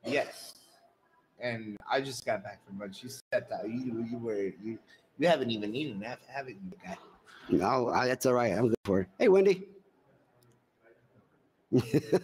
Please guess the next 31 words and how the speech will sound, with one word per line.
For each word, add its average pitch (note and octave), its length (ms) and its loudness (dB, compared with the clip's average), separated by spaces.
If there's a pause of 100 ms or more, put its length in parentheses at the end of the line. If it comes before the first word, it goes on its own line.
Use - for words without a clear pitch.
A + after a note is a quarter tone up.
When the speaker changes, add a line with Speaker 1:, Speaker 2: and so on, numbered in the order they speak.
(1040)
Speaker 1:
So, F3+ 80 -4
yeah, F3 320 2
so - 160 -8
yesterday C#3 640 -2
we B2 120 0
were B2 100 0
able A#2+ 260 -4
to A2 160 -14
meet A#2 200 -8
with, G#2 280 -6
uh, G2+ 280 -4
Senator A#2 460 -4
Bobby G#2 320 0
Powell. G2+ 320 4 (420)
Speaker 2:
There G#2 120 -10
you A#2 240 -8 (120)
go. G2+ 60 4
Speaker 1:
Uh, G2+ 540 6
se-, A#2 440 2
and G#2 380 4
also A#2 480 4
I - 160 2
was B2+ 160 4
able A#2+ 320 0
to - 160 -2
meet A2+ 140 4
with G#2 160 2
Jeff G#2 160 0 (580)
Brandes G2+ 340 0 (220)
real G2 100 2
quick. G#2 320 -4